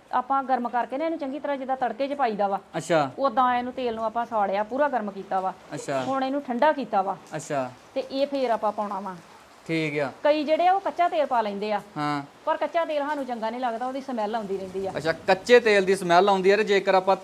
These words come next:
Speaker 2: ਤੇਲ ਸਾੜ ਕੇ ਪਾਵਾਂਗੇ ਤੇ ਫਿਰ ਤੇਲ ਦੀ ਸਮੈਲ ਨਹੀਂ ਆਉਣੀ।
Speaker 1: ਫਿਰ ਨਹੀਂ ਆਉਣੀ।
Speaker 2: ਤੇ ਇਹ ਆਪਣਾ ਜਿਹੜਾ ਚਾਰ ਆ ਨਾ, ਇਹਦੀ ਕੁਆਂਟੀਟੀ ਹੈਗੀ ਆ ਦਸ ਕਿਲੋ। ਤੇ ਦਸ ਕਿਲੋ ਦੇ ਵਿੱਚ ਮੰਮੀ ਤੇਲ ਕਿੰਨਾ?
Speaker 1: ਦਸ ਕਿਲੋ ਦੇ ਵਿੱਚ ਡੇਢ ਕਿਲੋ ਤੇਲ ਆ।
Speaker 2: ਡੇਢ ਕਿਲੋ ਤੇਲ ਆ?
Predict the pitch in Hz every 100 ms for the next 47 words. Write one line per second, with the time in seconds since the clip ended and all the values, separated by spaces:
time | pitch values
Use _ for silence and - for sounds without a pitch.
0 | - 175 175 180 170 156 156 160 180 170
1 | 175 185 190 196 190 175 170 170 160 147
2 | 151 156 147 165 156 160 151 139 131 247
3 | 208 190 190 208 226 240 233 233 226 247
4 | 233 196 190 214 233 240 233 233 220 202
5 | 180 196 214 226 196 196 202 180 175 175
6 | 170 156 143 - - 196 208 208 208 220
7 | 233 247 233 226 254 240 226 233 233 233
8 | - - - - - - - - - -
9 | - 196 269 269 269 294 302 302 330 294
10 | 285 294 294 233 285 330 302 247 214 185
11 | 190 160 151 180 208 226 226 202 180 185